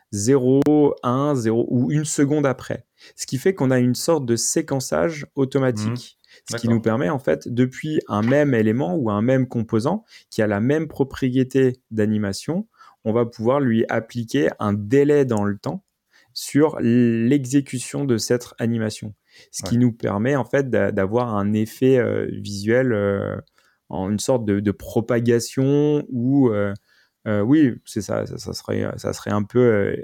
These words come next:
Speaker 1: l'élément, euh, une sorte
Speaker 2: Mhm.
Speaker 1: de, de, de propagation, quoi.
Speaker 2: Ok. Donc, dans
Speaker 1: Et
Speaker 2: le cas,
Speaker 1: donc,
Speaker 2: ouais, dans le
Speaker 1: euh,
Speaker 2: cas où tu cibles un élément avec une classe, donc forcément, t'as plusieurs classes, euh,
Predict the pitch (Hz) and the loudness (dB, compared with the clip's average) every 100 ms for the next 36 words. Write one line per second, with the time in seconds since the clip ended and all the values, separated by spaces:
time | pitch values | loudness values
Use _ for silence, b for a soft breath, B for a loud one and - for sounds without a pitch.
0 | - 107 104 104 110 113 107 101 98 - | -2 0 2 0 -2 -2 -2 -4 -6 -10
1 | - - 101 - 110 107 98 101 - 104 | -14 -14 -12 -4 0 2 0 -2 -6 -10
2 | - 113 117 113 110 - 107 - - B | -4 -4 -2 0 0 -2 -8 -10 -20 B
3 | B B B - 156 135 - _ _ _ | B B B -8 -6 -8 -10 _ _ _
4 | - - 95 104 104 127 110 117 107 107 | -14 -8 -2 0 2 2 4 4 2 2
5 | 127 120 107 110 - 131 110 107 101 104 | 2 2 0 -6 -2 -2 0 0 2 0
6 | 107 113 110 98 92 95 107 131 135 - | 0 2 2 2 -2 -8 -2 -2 -2 -14
7 | 87 92 90 95 - 101 104 82 - 90 | -10 -10 -6 -6 -4 -4 -4 -8 -8 -6
8 | 95 - - 98 - 90 82 | -6 -8 -6 -6 -6 -12 -12